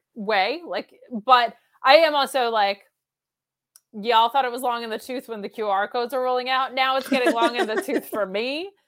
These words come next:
Speaker 1: Uh, I, but it, I'm, I'm still
Speaker 2: Welcome.
Speaker 1: interested. I'm not checked out on it, but I'm, I'm ready to see them fight at this point. Uh, and
Speaker 2: Same.
Speaker 1: part of that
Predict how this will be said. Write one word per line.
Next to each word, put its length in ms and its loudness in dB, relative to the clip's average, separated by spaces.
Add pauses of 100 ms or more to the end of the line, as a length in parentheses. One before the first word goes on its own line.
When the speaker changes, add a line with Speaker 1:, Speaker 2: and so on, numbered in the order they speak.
(380)
Speaker 1:
Uh, 440 0
I, 220 4 (140)
but 420 4 (240)
it, 140 -8 (100)
I'm, 140 -2 (140)
I'm 200 0
still 220 4
Speaker 2:
Welcome. 160 6
Speaker 1:
interested. 640 -4
I'm 120 -6
not 260 -6
checked 360 -6
out 240 0
on 180 -2
it, 300 -6
but 120 2
I'm, 440 0 (440)
I'm 120 -6
ready 260 2
to 80 -4
see 220 -10
them 340 -6
fight 440 -10
at 120 -16
this 240 -10
point. 340 -16 (460)
Uh, 180 0
and 80 -6
Speaker 2:
Same. 60 -4
Speaker 1:
part 180 8
of 100 0
that 240 2